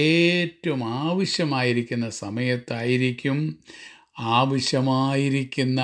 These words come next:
ഒരു വാഗ്ദാനം നൽകിത്തരുന്നത്. ഇവിടുത്തെ ഈ സംഭവം വെച്ച് നോക്കിയാൽ, വിശന്നിരിക്കുകയാണ് കർത്താവ്, നാൽപത് ദിവസം ഭക്ഷണം വെടിഞ്ഞ് ഉപവസിച്ചിരിക്കുകയാണ്. അപ്പോൾ ഏറ്റവും അധികം വിശന്നിരിക്കുന്ന സമയത്താണ്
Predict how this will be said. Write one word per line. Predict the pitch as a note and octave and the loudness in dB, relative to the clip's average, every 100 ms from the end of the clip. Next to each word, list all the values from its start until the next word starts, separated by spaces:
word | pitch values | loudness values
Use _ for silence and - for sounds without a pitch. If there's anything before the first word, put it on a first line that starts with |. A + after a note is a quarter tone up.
| B2 - - | -4 -10 -4
ഒരു | A#2 A#2+ A2+ | 0 2 2
വാഗ്ദാനം | A2 A2+ B2+ B2 A#2+ A#2 A#2 | 2 2 2 0 0 0 -2
നൽകിത്തരുന്നത്. | A2+ A2 A2+ A2+ G2+ F#2 E2 - _ - - _ | -4 -6 -6 -4 -4 -4 -10 -16 _ -20 -20 _
ഇവിടുത്തെ | A2 A2+ A2+ A#2+ A2 A2+ - - | 0 0 2 2 2 -2 -10 -6
ഈ | A#2+ | -4
സംഭവം | A#2+ B2 A2+ C#3 A#2+ | -2 -4 -4 -2 0
വെച്ച് | A#2+ A2+ | 0 -2
നോക്കിയാൽ, | A2 A2 A#2+ - A2+ A#2 D3+ - - - A#2+ | -4 -4 -4 -4 -4 -4 -6 -12 -20 -10 2
വിശന്നിരിക്കുകയാണ് | A#2 - D#3 C#3+ C3+ C3 C#3 B2+ B2+ | 4 4 4 2 0 -2 -2 -2 -2
കർത്താവ്, | B2 A#2+ G#2+ G2+ G#2 | -4 -4 -8 -8 -4
നാൽപത് | G#2+ B2 C3+ C#3 C#3+ C3 C3+ | 0 2 2 2 0 0 0
ദിവസം | B2 B2+ B2+ - C3+ C#3+ - - - - | 2 0 -2 -2 -4 -6 -14 -20 -20 -6
ഭക്ഷണം | A2 - C#3 C3 B2+ | -6 -2 0 2 2
വെടിഞ്ഞ് | A#2+ B2 B2 | 4 2 2
ഉപവസിച്ചിരിക്കുകയാണ്. | B2 A#2+ C3 A#2+ B2 B2 B2+ A#2 | 0 0 0 -2 -4 -2 -4 -4
അപ്പോൾ | A2+ A#2+ | -2 0
ഏറ്റവും | B2 C3 C#3 C#3 C#3+ C#3+ C#3 D3+ C3 | 2 4 4 2 2 2 0 -2 -2
അധികം | B2+ C3 B2+ | -2 -2 -2
വിശന്നിരിക്കുന്ന | B2 D#3 C#3+ C3+ C3 C3 B2 | -2 -2 -2 -2 -4 -4 -4
സമയത്താണ് | - A#2+ C3 B2+ B2 B2 A#2 B2 | -4 -2 0 0 0 -2 0 2